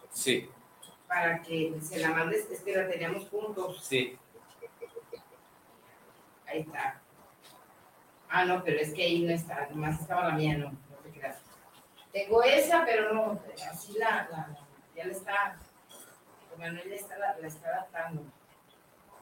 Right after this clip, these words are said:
Speaker 2: Y así, él es guapo, ¿sabías? Lo que ella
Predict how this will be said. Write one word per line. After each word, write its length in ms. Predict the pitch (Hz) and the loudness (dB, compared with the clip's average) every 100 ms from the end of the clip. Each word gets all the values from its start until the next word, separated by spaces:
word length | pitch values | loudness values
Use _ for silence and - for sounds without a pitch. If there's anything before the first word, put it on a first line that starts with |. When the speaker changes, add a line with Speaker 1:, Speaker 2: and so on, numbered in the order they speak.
| - - - - - - | -20 -20 -20 -20 -20 -20
Speaker 2:
Y 100 | 113 | -20
así, 480 | 107 - 110 113 110 - - - - - - - - - - - - | -20 -18 -14 -14 -16 -20 -20 -20 -20 -20 -20 -20 -20 -20 -20 -20 -16
él 100 | 135 | -6
es 160 | 165 165 | -6 -6
guapo, 360 | - - - - | -8 -8 -8 -12
¿sabías? 460 | - - - - | -10 -12 -12 -14
Lo 1500 | - - - - - - - - - - - - - - - | -16 -20 -20 -20 -20 -20 -20 -20 -20 -20 -20 -20 -20 -20 -14
que 80 | - | -8
ella 140 | 151 | -4